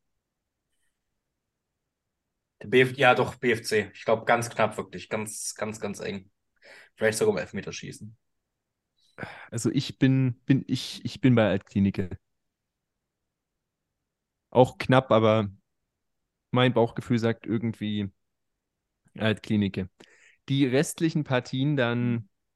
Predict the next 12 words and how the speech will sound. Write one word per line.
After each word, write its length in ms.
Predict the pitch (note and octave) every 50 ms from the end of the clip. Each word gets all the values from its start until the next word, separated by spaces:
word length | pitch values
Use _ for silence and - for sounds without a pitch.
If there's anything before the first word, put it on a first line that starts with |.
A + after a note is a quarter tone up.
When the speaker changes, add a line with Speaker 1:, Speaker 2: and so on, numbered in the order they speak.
| _ _ _ _ _ _ _ _ _ - -
Speaker 2:
alle 300 | - - A2+ A#2 A#2+ A2
am 160 | F2 A2+ A2+ G#2+
Sonntag. 640 | A2 A2+ B2+ C#3 - D3 C3+ C#3 C#3 C#3 - - _
Oberligist 800 | - C3+ C#3 C#3+ C#3 C3 C3 B2+ C3+ B2+ B2+ - - - - - _ _ -
tus 280 | - C#3+ C3+ - -
Maccabi 460 | B2 C3 C#3+ - D3+ C3+ C3 C3 B2+
Berlin 380 | B2 C3 A#2+ A#2 B2 B2 B2 -
empfängt 420 | - A2+ A2+ - B2 B2 B2 -
den 120 | A#2+ A2+ A2
Berlin-Ligisten 1040 | A2 G#2+ G#2+ B2+ C#3+ C#3+ C3+ B2 - B2 A#2+ - - - - C3 B2 B2 B2 A#2+ - _ _ _ _ _ _ _ _ _ _ -
S 220 | C3 - - -
D 440 | - B2 B2 B2 B2 A#2+ A#2 A2